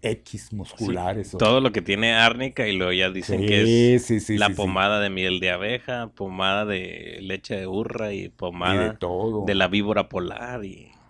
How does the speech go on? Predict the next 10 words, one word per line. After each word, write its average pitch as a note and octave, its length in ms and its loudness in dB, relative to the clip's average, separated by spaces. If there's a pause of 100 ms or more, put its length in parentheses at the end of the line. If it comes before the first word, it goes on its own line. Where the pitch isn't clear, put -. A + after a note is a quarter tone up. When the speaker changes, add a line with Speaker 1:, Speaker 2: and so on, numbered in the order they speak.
(160)
Speaker 1:
Uh, A#2 380 6
pues, - 320 -12 (140)
víbora G#2 380 -2
polar. E2 540 -10 (300)
<laughs> - 720 -16
Está - 180 -8
bien, F#2+ 300 -8
¿no? G2+ 80 -8 (580)
Oiga, C#3+ 360 10
este, D#3 520 6